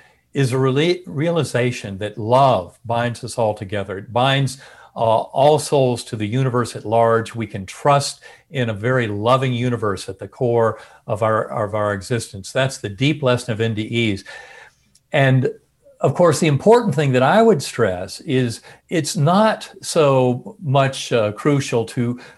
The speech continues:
you know, the lessons they give us about what happens when we die. Of course, that's helpful, but far more important is, uh, how N D Eers would express that their journey showed them how to live this life,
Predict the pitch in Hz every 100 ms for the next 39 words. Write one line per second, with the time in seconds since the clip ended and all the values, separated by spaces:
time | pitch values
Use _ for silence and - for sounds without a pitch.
0 | - 135 117 117 117 127 147 - 139 -
1 | 127 135 117 - 131 - 143 127 143 135
2 | 117 117 110 95 120 127 90 95 117 208
3 | 180 185 147 - - - - 170 190 -
4 | - - - - _ 156 147 - - 175
5 | 214 214 180 165 135 - 180 185 101 -
6 | - 123 - _ - 139 127 123 113 151
7 | 127 - 113 151 147 151 175 160 143 151
8 | 170 139 117 135 123 - - 127 120 -
9 | - 127 123 131 127 120 101 123 165 190
10 | 98 101 - _ - 165 143 139 110 104
11 | 143 147 - 104 110 139 139 107 131 127
12 | 101 101 92 87